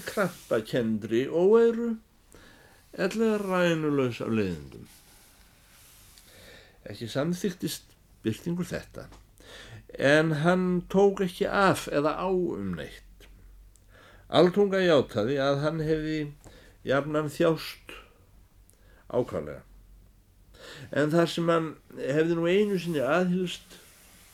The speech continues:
þá kenningu að allt væri í stakasta himnalagi, lét hann ekki af henni hvað sem á dundi. Þó var sá einn hlutur sem styrkti Martein í hinum argvítugu skoðunum hans,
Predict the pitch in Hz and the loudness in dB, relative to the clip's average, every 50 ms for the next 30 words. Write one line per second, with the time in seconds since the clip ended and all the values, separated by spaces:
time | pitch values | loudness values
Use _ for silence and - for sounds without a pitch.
0 | - - - - 120 110 - - 131 156 175 190 190 190 190 170 131 110 107 117 | -20 -20 -10 -8 -8 -8 -4 -4 -4 -2 -2 -4 -6 -6 -4 -2 0 0 0 -2
1 | 127 127 - - 120 113 110 107 - 120 117 107 101 98 - 104 104 120 127 117 | -4 -8 -6 -4 -2 -2 -2 -2 -2 -4 -4 -4 -6 -10 -8 -6 -6 -4 -4 -2
2 | 101 104 123 151 185 226 233 220 - - - - - - - - - - 139 143 | -2 0 2 2 2 2 2 0 -4 -8 -18 -18 -16 -16 -16 -16 -10 -6 2 4
3 | 170 185 190 180 185 180 180 185 175 175 - - 190 185 190 202 180 156 127 107 | 6 6 6 4 2 0 2 2 0 0 0 -2 0 2 2 2 2 2 0 0
4 | 104 107 143 165 165 143 151 160 160 165 165 156 175 180 175 147 98 87 78 - | -2 -2 -2 -4 -4 -4 -6 -8 -6 -6 -6 -2 -2 -2 -2 -2 -2 -6 -8 -10
5 | - - - - - - - - - _ - - - - - - - _ - - | -14 -20 -20 -20 -20 -20 -20 -20 -20 _ -20 -20 -20 -20 -20 -20 -20 _ -20 -20
6 | _ - - - - - - - - - - - - - - - 147 156 160 160 | _ -20 -20 -20 -20 -20 -20 -20 -20 -20 -20 -20 -20 -18 -8 0 4 4 6 8
7 | 160 151 131 131 147 139 131 127 131 120 104 101 95 101 104 123 156 202 196 - | 8 6 6 4 4 4 6 6 4 2 2 -2 -8 -4 4 6 6 6 6 2
8 | 208 185 - - - 110 101 95 - - - 156 151 - - - - - 107 98 | -2 -2 -2 -2 -2 -2 -2 -4 -6 -4 -2 -2 -2 -2 -6 -14 -4 -2 -2 0
9 | 90 92 95 - _ - - 110 127 131 - - - 160 156 151 151 - 107 104 | 0 -2 -8 -12 _ -10 -4 -4 -4 -4 -4 -6 -4 -4 -2 -2 -4 -4 -4 -4
10 | 104 104 98 92 87 87 90 - _ _ _ _ - - _ - - 123 131 143 | -4 -4 -4 -4 -6 -8 -12 -16 _ _ _ _ -20 -20 _ -6 -2 0 0 0
11 | 139 131 - 120 113 107 104 110 104 95 90 - - 113 117 131 147 160 165 160 | -2 -4 -6 -6 -6 -4 -2 -4 -4 -4 -6 -6 -4 -2 -2 -2 -2 -4 -4 -4
12 | 165 170 180 180 180 - | -6 -4 -6 -6 -8 -12